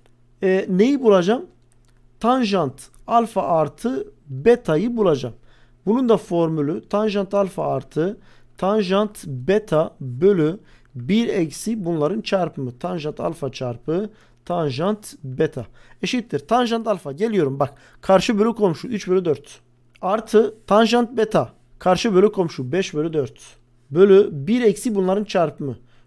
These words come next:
Üç bölü dört çarpı beş bölü dört. Evet. Burası arkadaşlar ne yapacaktır? Üç, beş daha sekiz bölü dört, iki yapacaktır. İki bölü.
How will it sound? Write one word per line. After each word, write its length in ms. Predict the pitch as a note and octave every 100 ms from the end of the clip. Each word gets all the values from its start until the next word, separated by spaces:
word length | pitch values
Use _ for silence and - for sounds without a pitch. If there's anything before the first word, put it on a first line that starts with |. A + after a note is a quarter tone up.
| -
Üç 240 | G#3+ G#3+ G3
bölü 280 | D3+ C3
dört 240 | C3+ G#3 G#3+
çarpı 520 | A3 G3+ G3+ A#3 A#3 - _ -
beş 280 | F#3+ G#3 F#3
bölü 400 | C#3 D#3 A3+ A#3 - _ _ - C#3+
dört. 280 | C#3+ - - - _ _ _ _ -
Evet. 520 | F#3 F#3+ A3 - - _ _ - -
Burası 480 | G#3+ A3 A#3 A3 -
arkadaşlar 560 | F#3 F3+ A3 G#3 F#3+ F#3+
ne 60 |
yapacaktır? 720 | A#3+ A3 F3+ D#3+ D3+ - B3 _ _ _ _ -
Üç, 360 | A3 - -
beş 320 | E3+ A3 G#3+
daha 320 | G3 F#3 A#3 - _ -
sekiz 440 | - F#3+ A#3+ F#3+
bölü 180 | F#3 G3+
dört, 320 | A3+ A#3+ - _ -
iki 300 | F3+ - A#3+
yapacaktır. 760 | A3+ E3 D3+ C#3+ C3 B2 - -
İki 300 | D3+ - G#3+
bölü. 340 | D3+ E3+ A3+